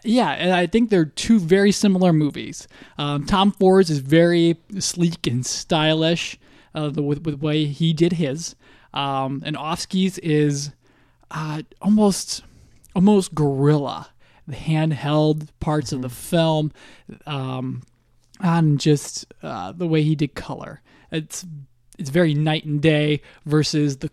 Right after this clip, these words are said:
Speaker 1: cool and reds that Tom Ford did in
Speaker 2: Yeah.
Speaker 1: Nocturnal Animals. So I'll leave it there, but I'll say this. I'm gonna give it four and a half out of five ticket
Speaker 2: Whoa.
Speaker 1: stubs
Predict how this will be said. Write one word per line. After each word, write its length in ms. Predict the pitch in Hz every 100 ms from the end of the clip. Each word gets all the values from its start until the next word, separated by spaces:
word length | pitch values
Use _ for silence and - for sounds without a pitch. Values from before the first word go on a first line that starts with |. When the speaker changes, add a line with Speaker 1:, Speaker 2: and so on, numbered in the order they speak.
| -
Speaker 1:
cool 640 | - 175 156 156 156 147
and 340 | 139 151 143
reds 400 | 147 147 143 139 -
that 260 | 131 156
Tom 180 | 180 147
Ford 220 | 131 143
did 140 | 139 131
in 40 |
Speaker 2:
Yeah. 80 | - 101
Speaker 1:
Nocturnal 240 | 160 -
Animals. 360 | 64 - - - - - -
So 320 | - - - - - _ - - -
I'll 300 | 170 170 202
leave 180 | 233 269
it 120 | -
there, 380 | 214 190 180 185
but 160 | 185
I'll 220 | 175 196 220
say 260 | 233 202
this. 480 | 170 151 156 147 - - _ _ _ _ _
I'm 220 | - 185 220
gonna 140 | 240
give 200 | 214 202
it 300 | 190 185 - -
four 400 | - - 175 190
and 100 | 202
a 40 |
half 380 | 165 170 165 -
out 120 | 156
of 100 | 147
five 340 | - 156 165 -
ticket 280 | 190 143
Speaker 2:
Whoa. 420 | 147 180 170 131 113
Speaker 1:
stubs 160 | 104